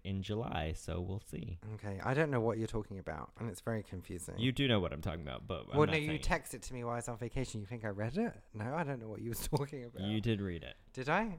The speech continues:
Speaker 2: Oh, I forgot anyway.
Speaker 1: We'll be commenting.
Speaker 2: There's a lot happening.
Speaker 1: Anyway.
Speaker 2: But you can follow us on, um, our Instagrams because, y-, you know, I think you definitely should follow along with us as we go to see the Spice Girls. Um, I am at Mister James Stapes.
Speaker 1: And I am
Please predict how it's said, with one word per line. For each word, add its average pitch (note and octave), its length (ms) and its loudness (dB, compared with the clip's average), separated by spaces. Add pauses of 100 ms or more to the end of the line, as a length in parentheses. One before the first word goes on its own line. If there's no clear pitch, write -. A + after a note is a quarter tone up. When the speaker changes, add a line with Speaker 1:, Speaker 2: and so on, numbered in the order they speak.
(160)
Speaker 2:
Oh, C3+ 80 8
I D3 140 12
forgot B2+ 500 2
anyway. G2+ 340 -2
Speaker 1:
We'll F2+ 80 0
be F#2+ 120 2
commenting. - 240 -4
Speaker 2:
There's B2+ 180 2
a C3 40 2
lot G2+ 200 2
happening. G2 400 -4
Speaker 1:
Anyway. C3+ 580 10
Speaker 2:
But F#3 140 8
you G#3 120 4
can B3 200 4
follow G3+ 440 12
us C#3+ 420 12 (120)
on, D3 460 8 (100)
um, C#3+ 420 6
our D3+ 240 10
Instagrams D#3 760 8
because, E3 320 2
y-, D3+ 120 -6
you C#3+ 160 2
know, C#3+ 60 6
I B2 80 6
think - 260 0
you D#3 100 -2
definitely D3+ 420 4
should D#3 180 -2 (400)
follow D#3 440 6
along D3 220 8
with C3+ 160 0
us C3+ 140 -2
as C3 120 -8
we C#3 80 2
go C3 140 6
to C3 140 -2
see C#3 140 0
the C3+ 120 -4
Spice A#2+ 340 2
Girls. A#2 520 2
Um, B2+ 300 4
I C3+ 320 4
am C3 380 6
at - 300 4
Mister C3 280 2
James B2 460 4
Stapes. - 920 2
Speaker 1:
And G#2 220 0
I G2+ 120 2
am G2 240 2